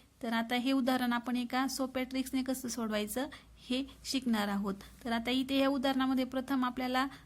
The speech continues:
दोन वेग दिलेले आहेत, एक, अ, सहा किलोमीटर प्रतिवेग आणि दुसरा काय आहे,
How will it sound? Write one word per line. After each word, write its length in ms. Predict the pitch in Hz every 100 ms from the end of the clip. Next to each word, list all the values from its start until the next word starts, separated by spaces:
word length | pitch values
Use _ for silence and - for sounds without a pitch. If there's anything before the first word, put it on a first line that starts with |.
| -
दोन 280 | 247 269 269
वेग 260 | 269 262
दिलेले 340 | 233 220 214 214
आहेत, 260 | 214 226 233 - -
एक, 300 | 226 220 -
अ, 340 | 226 220 220 208 - - - - -
सहा 400 | - 254 254 269
किलोमीटर 600 | 269 262 254 247 240 240
प्रतिवेग 520 | 233 240 240 240 254
आणि 240 | 233 226
दुसरा 360 | 226 247 240 226
काय 160 | 226 226
आहे, 260 | 226 247